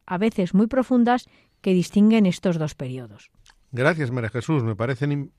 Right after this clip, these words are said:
Speaker 2: muy importantes estas matizaciones que has hecho sobre el nombre o nombres que caracterizan esta religión. Quizás ahora conviene también que nos hagas algunas matizaciones al respecto de la identidad del judaísmo respecto de otras religiones.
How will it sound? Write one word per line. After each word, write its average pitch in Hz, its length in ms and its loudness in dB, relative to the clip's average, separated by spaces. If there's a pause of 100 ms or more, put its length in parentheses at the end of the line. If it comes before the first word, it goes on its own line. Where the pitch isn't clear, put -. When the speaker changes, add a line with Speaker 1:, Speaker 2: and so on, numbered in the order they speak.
(460)
Speaker 2:
muy 151 140 2
importantes 139 540 0
estas 135 180 -2
matizaciones 127 720 -2
que 131 120 -4
has 113 120 -2
hecho 170 240 -2
sobre 113 300 -2
el 104 100 -2
nombre 135 460 0
o 120 120 0
nombres 131 540 -2
que 117 140 -10
caracterizan 113 600 -4
esta 110 180 -8
religión. 104 520 -2 (480)
Quizás 190 460 -2
ahora 165 380 2
conviene 139 500 -4
también 160 500 -4
que 131 160 -4
nos 110 180 -4
hagas 151 300 -4
algunas 160 380 -6
matizaciones 151 680 -4
al 110 120 -8
respecto 151 580 -6 (380)
de 120 160 -4
la 107 200 -2
identidad 131 640 0
del 110 200 -6
judaísmo 139 640 -2
respecto 147 580 -6
de 117 160 -4
otras 101 260 -8
religiones. 101 640 -4